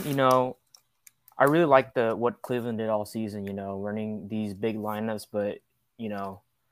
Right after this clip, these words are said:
when it comes to times when your, one of your best players goes down, you know, you gotta, you gotta be creative with what the, the Cavs did. And they tried running Mobley at the five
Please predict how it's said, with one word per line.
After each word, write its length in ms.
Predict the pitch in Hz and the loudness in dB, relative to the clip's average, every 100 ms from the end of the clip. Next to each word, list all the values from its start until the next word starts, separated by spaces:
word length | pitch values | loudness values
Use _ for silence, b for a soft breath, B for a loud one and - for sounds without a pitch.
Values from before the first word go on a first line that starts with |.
| _ _ - | _ _ -10
when 160 | 113 | -6
it 80 | 117 | -4
comes 160 | 123 113 | -4 -4
to 80 | 110 | -4
times 340 | - 110 110 | -2 -2 -2
when 140 | 110 | -2
your, 280 | 107 104 101 - _ _ - | -2 -2 -4 -10 _ _ -8
one 140 | 117 | -4
of 100 | 110 | -4
your 100 | 110 | -2
best 240 | 95 101 | -2 -4
players 320 | - 104 104 98 | -4 -2 -4 -4
goes 240 | 110 98 | -6 -6
down, 400 | 101 101 98 95 98 _ _ _ - | -6 -8 -8 -12 -18 _ _ _ -10
you 100 | 110 | -8
know, 240 | 101 98 | -8 -8
you 200 | - 117 | -4 0
gotta, 220 | 117 110 104 - | 2 2 -2 0
you 80 | |
gotta 160 | 127 131 | 6 6
be 120 | 120 | 4
creative 460 | - 120 110 110 107 | -2 -2 -2 0 -2
with 160 | 107 | -2
what 300 | 101 110 110 _ _ _ _ _ _ _ | 2 2 2 _ _ _ _ _ _ _
the, 120 | 117 - _ - - | -8 -8 _ -16 -14
the 80 | |
Cavs 340 | - 117 113 113 | -2 2 2 2
did. 260 | 147 151 160 B B B B B B - | -2 -2 -8 B B B B B B -2
And 320 | 117 113 110 | 2 2 2
they 220 | 117 120 | 2 0
tried 420 | 113 - 123 123 | 0 6 8 8
running 220 | 123 123 | 2 0
Mobley 320 | 117 117 113 117 | 0 -2 0 -2
at 80 | |
the 80 | 113 | -2
five 500 | 107 110 107 107 107 | -2 2 4 2 -2